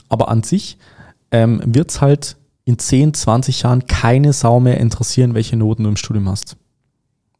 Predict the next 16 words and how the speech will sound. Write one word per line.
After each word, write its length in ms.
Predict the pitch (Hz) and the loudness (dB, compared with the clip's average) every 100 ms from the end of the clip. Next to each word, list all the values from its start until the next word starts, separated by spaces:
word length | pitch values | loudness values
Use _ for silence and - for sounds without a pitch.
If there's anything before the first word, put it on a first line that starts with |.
| - | -6
Das 120 | - | -2
kann 160 | 127 | 0
ich, 220 | 127 - - | 0 0 -4
kann 200 | 127 123 | -2 0
ich 120 | - | -2
wirklich 240 | 131 123 | -2 -2
bestätigen 480 | 117 - 123 147 139 | -2 0 0 0 0
aus 180 | - - | -2 0
meiner 180 | 107 107 | 0 0
Erfahrung. 360 | - 123 156 | 0 0 0
In 160 | 120 - | -2 -2
zehn 260 | - 151 | 0 2
Jahren, 200 | 139 139 | 2 2
in 120 | 120 110 | 0 -2
zwanzig 440 | - 123 139 - | -2 -2 -2 0
Jahren 260 | 123 139 | 0 2